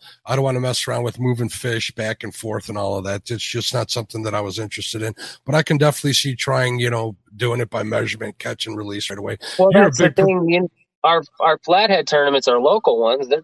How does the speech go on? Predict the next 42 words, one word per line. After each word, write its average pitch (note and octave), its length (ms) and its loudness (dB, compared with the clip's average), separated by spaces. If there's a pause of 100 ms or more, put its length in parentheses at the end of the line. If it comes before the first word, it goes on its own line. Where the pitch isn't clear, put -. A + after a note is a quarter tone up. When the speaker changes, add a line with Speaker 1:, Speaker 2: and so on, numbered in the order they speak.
Speaker 2:
twelve D#3 240 4
hours D3 300 4
long. C#3+ 380 2
I G#2+ 60 -2
mean, A2+ 260 0 (100)
Speaker 1:
Yeah. A#2+ 180 -6 (880)
Speaker 2:
yeah, - 140 2
I, B2+ 220 2 (340)
I, E3+ 260 4
I F3+ 80 6
don't A#3+ 200 6
even D#3 180 4
like G#3 240 4
to - 80 2
fish A2 260 0
for A2+ 80 -2
twelve G#2+ 340 2
hours, G#2+ 540 0
you A#2 100 -6
know, G#2+ 200 0
for A2 100 -4
flat. A2 240 2
I C3 120 0
just, - 420 -6
Speaker 1:
<laughs> - 40 -20 (960)
Speaker 2:
I C3+ 80 4
mean, D3 140 6
I D#3 100 4
just, E3 300 0
just E3 200 -6
a, B2 140 0
that's E3 160 2
a F3 40 2
long C#3+ 300 2
time. B2+ 360 0 (100)
It's A#2 220 -4
a A2+ 40 2
long, A#2+ 460 4
that's A#2 160 2
a A2+ 40 2
long A2+ 320 4
night. A2+ 280 2